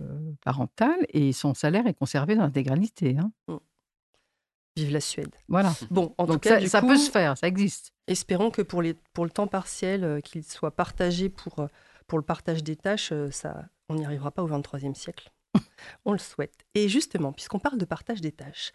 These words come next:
Speaker 2: combien d'heures les femmes consacrent-elles en moyenne chaque jour aux travaux domestiques et aux enfants ? <laughs> Attention, ça va piquer. Une heure treize, deux heures vingt-six, quatre heures trente-huit.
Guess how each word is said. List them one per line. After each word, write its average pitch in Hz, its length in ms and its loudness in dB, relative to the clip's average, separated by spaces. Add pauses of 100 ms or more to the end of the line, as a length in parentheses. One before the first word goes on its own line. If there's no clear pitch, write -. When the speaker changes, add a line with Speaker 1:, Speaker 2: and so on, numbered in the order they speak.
(160)
Speaker 2:
combien 226 400 4
d'heures 143 260 0
les 175 120 -2
femmes 240 340 0
consacrent-elles - 880 -6
en 202 60 2
moyenne 160 380 2
chaque 185 200 -2
jour 214 380 -2
aux 160 60 -2
travaux 175 480 -4 (140)
domestiques - 760 -2
et 151 80 -2
aux 185 180 0
enfants ? 143 340 -6 (320)
<laughs> - 300 -12
Attention, - 320 -10
ça 170 140 -8
va 160 80 -8
piquer. - 320 -6 (680)
Une 147 140 0
heure 151 120 -4
treize, 269 460 0 (460)
deux 143 300 0
heures 139 100 0
vingt-six, 202 640 -4 (180)
quatre - 240 -4
heures 254 140 -2
trente-huit. - 600 -6